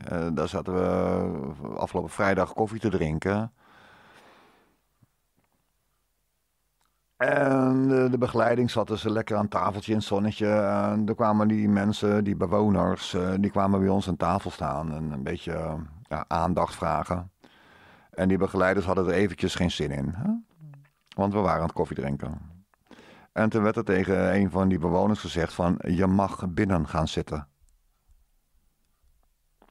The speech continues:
Kijk, dat is positief, hè? Dus, eh, er werd niet tegen gezegd, "Wij zitten hier buiten even, eh, een, een checkie te roken en koffie te drinken en we willen even alleen zijn, hoor.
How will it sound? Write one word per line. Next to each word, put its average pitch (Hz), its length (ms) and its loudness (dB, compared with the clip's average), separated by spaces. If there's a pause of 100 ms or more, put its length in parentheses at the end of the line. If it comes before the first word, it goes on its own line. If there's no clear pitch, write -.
(140)
Kijk, 101 160 0
dat 104 80 0
is - 80 -8
positief, 101 560 -2
hè? 101 120 -2 (520)
Dus, 71 160 -12
eh, 87 80 2
er 87 520 -2
werd 92 160 2
niet 127 180 2
tegen 92 280 2
gezegd, 90 360 0 (400)
"Wij 98 240 2
zitten 95 260 0
hier 95 180 4
buiten 98 440 2
even, 120 360 0
eh, 120 640 2
een, 104 320 -4
een 104 60 0
checkie 113 320 0
te 113 100 0
roken 113 360 2
en 104 60 2
koffie 107 300 0
te 107 60 0
drinken 107 580 4
en 98 120 4
we 98 60 2
willen 98 260 2
even 104 140 0
alleen 82 320 0
zijn, 80 240 -4
hoor. 113 240 0